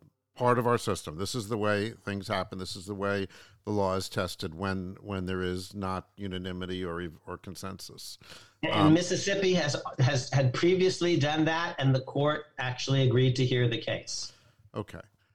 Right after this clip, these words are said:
Speaker 1: But there's more to the law than that. There's more to the Texas law than that. And it's, it, I've been reading, you know, articles that say it's,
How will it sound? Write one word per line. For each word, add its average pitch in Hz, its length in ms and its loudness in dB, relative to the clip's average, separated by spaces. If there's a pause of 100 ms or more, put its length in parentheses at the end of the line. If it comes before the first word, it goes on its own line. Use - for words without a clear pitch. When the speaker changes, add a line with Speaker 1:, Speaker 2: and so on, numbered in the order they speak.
(500)
Speaker 1:
But 117 200 2
there's 131 240 2
more 170 240 4
to 160 80 2
the 127 140 2
law 104 340 0
than 92 240 -2
that. 87 380 -2 (100)
There's 104 320 -4
more 123 160 4
to 123 80 0
the 117 140 -4
Texas - 440 -6
law 85 200 -4
than 85 140 -10
that. 80 200 -16 (140)
And 107 180 -2
it's, - 240 -4 (260)
it, 120 180 -8 (280)
I've 123 240 -2
been 135 160 -2
reading, 120 640 -2
you 117 60 -6
know, 104 100 -4
articles 107 440 -2
that 101 220 -4
say 104 220 -2
it's, 90 260 -6